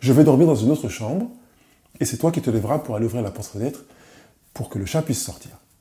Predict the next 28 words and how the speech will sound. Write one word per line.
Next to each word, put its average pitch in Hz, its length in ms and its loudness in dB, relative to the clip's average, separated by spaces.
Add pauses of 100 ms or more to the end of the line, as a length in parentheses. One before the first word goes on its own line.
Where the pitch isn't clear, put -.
(520)
Bon, 151 280 0 (180)
ils 107 100 -8
ont 107 60 -6
trouvé 113 200 0
une 160 80 4
solution, 180 500 2 (920)
parce - 120 -12
qu'ils 117 160 -4
ont 120 60 2
oublié 117 280 2
de 143 100 -2
regarder 113 320 -4
le 147 60 -4
chemin. 95 440 -8 (1800)
Euh, 104 300 -2 (960)
quand 139 100 2
madame 120 300 4
va 110 100 2
dormir 113 240 2
dans 110 80 0
une 98 120 -2
autre 104 180 -6
chambre 113 280 -2
pour - 160 -12
que 117 100 -8
monsieur 101 400 -4
puisse, - 480 -12 (460)
euh, - 20 -12